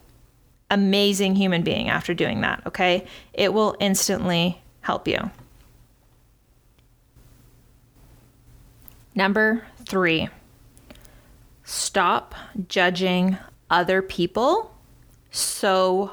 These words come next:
harshly. When we judge others harshly, we always judge ourselves harshly, okay? And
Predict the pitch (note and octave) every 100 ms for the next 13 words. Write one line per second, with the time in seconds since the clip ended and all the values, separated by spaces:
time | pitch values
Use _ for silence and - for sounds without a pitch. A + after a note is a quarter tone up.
0 | - - - E3+ D#3 - E3 C#3+ - -
1 | - - - _ - - - - - -
2 | - _ G3 G#3 A3 A3+ C4 D4+ - F#3+
3 | F3 G3+ - D3 D#3+ E3+ D#3+ E3+ - A3
4 | D4+ G#4+ - - - - - - F#3+ A3+
5 | A#3 A#3+ B3 C4 - - - _ _ F#3+
6 | F#3 G3 G3 F#3+ F#3+ F#3+ - - - F3+
7 | E3 D#3+ - - F3 E3 E3+ D3 C3+ -
8 | F3 - - - - - E3 - - -
9 | - - - F3 F3+ D#3 F#3+ - - -
10 | - - - G#3+ G#3 G3+ G3 G3 F#3+